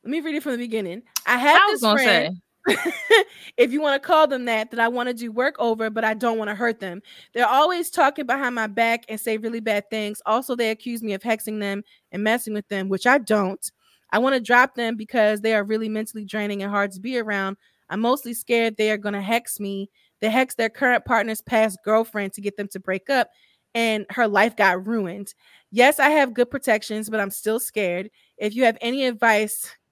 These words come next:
Speaker 1: I would be very thankful for it. Okay, so sis, this person has a toxic witch friend in their life that they want removed from their life, but they're scared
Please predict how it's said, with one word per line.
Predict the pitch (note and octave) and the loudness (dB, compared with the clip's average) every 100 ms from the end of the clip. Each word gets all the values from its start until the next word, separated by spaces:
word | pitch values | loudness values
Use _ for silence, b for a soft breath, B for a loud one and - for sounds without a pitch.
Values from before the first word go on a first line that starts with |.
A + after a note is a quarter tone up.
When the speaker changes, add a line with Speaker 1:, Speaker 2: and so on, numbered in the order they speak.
| _ _ b _ A3 | _ _ b _ 2
Speaker 1:
I | |
would | A#3 A3 | 4 2
be | A3+ G#3 - - | -6 -8 -12 -8
very | F#3+ A#3 A#3+ G#3+ | 0 2 2 -2
thankful | A3+ G#3 - | -6 -6 -8
for | G3 F#3+ E3+ | -8 -6 -8
it. | - - b b - | -10 -18 b b -6
Okay, | G#4 F#4+ | -2 0
so | F#4 F4 | 0 -2
sis, | - F#4+ F4+ | 2 0 2
this | G#4 - | -2 4
person | E4 D4+ D4+ D#4 | 4 4 0 0
has | C4+ A#3+ A#3 A#3+ B B | 2 2 0 -4 B B
a | - | -6
toxic | - B3+ D4 C#4+ B3+ | 2 4 4 -2 -4
witch | B3 B3 | -6 -4
friend | C#4 A#3+ | -6 -6
in | A#3 | -4
their | A3+ | -2
life | A3 G3+ F#3 G3+ _ _ _ _ _ _ _ | -2 -2 -4 -8 _ _ _ _ _ _ _
that | F#3+ A#3+ A3 G3+ | 2 6 6 4
they | A#3+ A#3+ | 2 4
want | A#3+ A#3 - - | 2 0 -4 -8
removed | G#3+ A3+ C4 C4+ B3 | -2 0 2 0 -2
from | A3+ | -4
their | A3 G3+ | -2 -2
life, | G3+ F#3+ G3 - _ _ - | -2 -2 -4 -8 _ _ -8
but | G3+ | -2
they're | A3 G#3+ | 0 0
scared | - G3+ D#3 F3 | -2 -2 -2 -6